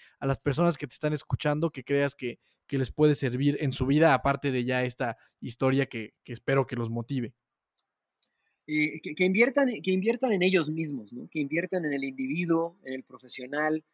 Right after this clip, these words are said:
Speaker 2: eh, en todas las, eh, gorras, como dicen acá, eh, que, que tú puedes utilizar, la de papá, la de hijo, la de hermano,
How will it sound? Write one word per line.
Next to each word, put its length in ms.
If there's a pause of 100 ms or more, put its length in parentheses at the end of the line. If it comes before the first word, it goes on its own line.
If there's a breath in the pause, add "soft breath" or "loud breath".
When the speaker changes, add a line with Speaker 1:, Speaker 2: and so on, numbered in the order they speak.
(360)
Speaker 2:
eh, 420
en 100
todas 260
las, 480
eh, 260
gorras, 680
como 200
dicen 300
acá, 380
eh, 180
que, 120
que 120
tú 180
puedes 240
utilizar, 520
la 100
de 120
papá, 460
la 120
de 160
hijo, 380
la 140
de 80
hermano, 520